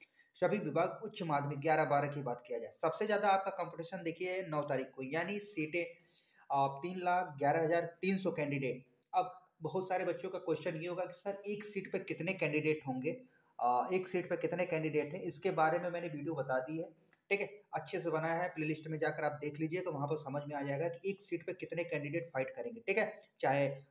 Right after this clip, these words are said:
आ, छः से आठ हो, चाहे नौ, दस, ग्यारह, बारह या फिर primary का। ये information देखिए आपको इसलिए दे रहा हूँ ताकि एक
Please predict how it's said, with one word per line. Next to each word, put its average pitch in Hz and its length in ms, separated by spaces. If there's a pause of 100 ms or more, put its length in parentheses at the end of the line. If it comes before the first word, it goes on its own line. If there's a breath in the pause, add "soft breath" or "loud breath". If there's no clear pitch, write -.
(160)
आ, 123 200 (100)
छः 160 240
से 190 340
आठ 143 260
हो, 214 220
चाहे 160 280 (140)
नौ, 139 260
दस, 175 280
ग्यारह, 135 240
बारह 143 200
या 185 120
फिर - 140 (100)
primary 131 320
का। 113 200 (640 soft breath)
ये 170 260
information 185 680
देखिए 208 340
आपको 180 280
इसलिए 196 280
दे 156 120
रहा 143 140
हूँ 175 160
ताकि 185 240
एक 190 120